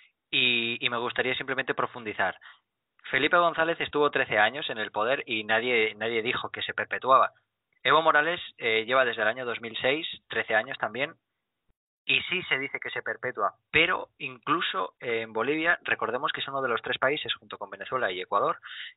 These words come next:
que tienen, eh, mecanismos democráticos como, por ejemplo, el referéndum revocatorio. Es decir, ¿cómo es posible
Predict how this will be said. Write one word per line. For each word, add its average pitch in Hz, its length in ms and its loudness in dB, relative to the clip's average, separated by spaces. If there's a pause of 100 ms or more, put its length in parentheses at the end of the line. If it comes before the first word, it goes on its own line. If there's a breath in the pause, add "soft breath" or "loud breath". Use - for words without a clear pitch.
que 110 140 0
tienen, 143 560 4 (100)
eh, 110 280 2
mecanismos 120 520 -4
democráticos 139 560 0
como, 117 160 -4
por 110 140 -2
ejemplo, 123 320 0
el 120 120 0
referéndum 120 400 -2
revocatorio. 123 680 2 (720 loud breath)
Es 127 120 0
decir, 104 280 -6 (500)
¿cómo 165 300 4
es - 80 0
posible 123 540 -2